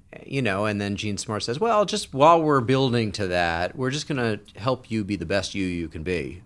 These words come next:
right? So we go, start to go into his memories, and then weird stuff starts happening in his memories, and by the time you reach episode four, you're like,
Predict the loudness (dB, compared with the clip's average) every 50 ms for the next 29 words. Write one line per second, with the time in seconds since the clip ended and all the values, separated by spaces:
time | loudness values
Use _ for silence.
0 | -6 -2 0 0 0 0 -2 -6 -12 -20 -20 -20 -20 -20 -20 -20 -14 -6 -4 -2
1 | 0 0 0 0 0 0 0 0 2 2 0 2 0 0 2 2 0 0 0 -2
2 | -2 -2 0 0 0 0 0 0 0 0 0 -2 -2 -2 -4 -4 -2 -2 -2 -2
3 | -2 -2 -4 -2 -2 0 0 0 0 0 -2 0 2 4 2 2 2 0 -2 0
4 | 2 2 2 2 2 0 -2 -2 -2 -2 -2 -2 0 2 2 2 2 2 2 2
5 | 0 0 0 -2 -4 -4 -2 0 0 0 0 -2 -4 -4 -2 -2 -2 -2 -2 -4
6 | -4 -4 -4 -4 -2 -4 -4 -4 -6 -10 -10 -10 -6 -4 -2 0 0 0 0 -2
7 | -2 -4 -4 -8